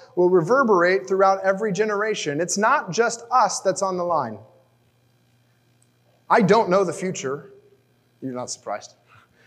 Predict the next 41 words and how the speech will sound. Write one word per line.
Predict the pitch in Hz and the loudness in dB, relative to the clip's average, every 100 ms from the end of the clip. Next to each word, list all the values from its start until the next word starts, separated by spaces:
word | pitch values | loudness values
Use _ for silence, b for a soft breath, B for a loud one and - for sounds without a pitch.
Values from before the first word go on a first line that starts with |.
| b | b
<laughs> | _ _ 123 - _ - | _ _ -16 -16 _ -2
I | 180 | 2
don't | 180 233 | 4 2
know | 202 202 | 2 0
the | 175 | 0
future. | 220 - 165 180 - - - _ _ _ _ - | -4 -4 -6 -8 -16 -20 -20 _ _ _ _ 0
And | 175 | 2
our | 220 214 | 4 2
efforts | 233 254 226 | 0 0 -4
here | 233 233 | -2 0
today, | 196 190 226 285 240 | 2 2 2 0 -2
like, | 170 170 - - 185 | -2 -2 -8 -16 -4
they | 170 180 | 0 2
might | 226 247 | 2 2
be | 220 | -2
encouraging | 196 214 254 202 214 175 | -2 -2 -2 0 -4 -4
for | 185 156 | -4 2
us, | 156 - - - - b b | 2 2 -6 -12 -16 b b
but, | 190 196 | 2 4
like, | 185 160 143 | 2 0 2
the | 196 | 2
legacy | 175 190 214 247 - 254 269 262 | 4 4 2 0 -2 -2 -4 -2
of | 196 | 0
what | 190 208 208 - - | 4 2 2 -8 0
Neighborhood | 165 220 202 226 | 4 6 6 4
Church | - 214 233 220 | 2 2 2 0
in | 196 | -2
Ocala | 170 190 214 226 220 | 0 2 2 2 0
could | 214 165 | 0 2
be | 202 240 247 B - | 0 0 -4 B 0
might | 185 254 | 2 2
have | 240 226 | 2 2
absolutely | 226 - 220 220 190 | 0 -2 -2 2 4
nothing | 202 240 226 | 2 0 -2
to | 190 | -2
do | 170 208 | 0 2
with | 190 | 4
us. | 214 202 | 4 2
It | 190 | 0
might | 175 220 190 165 | 2 0 0 -2
be | 226 220 208 | 0 0 -4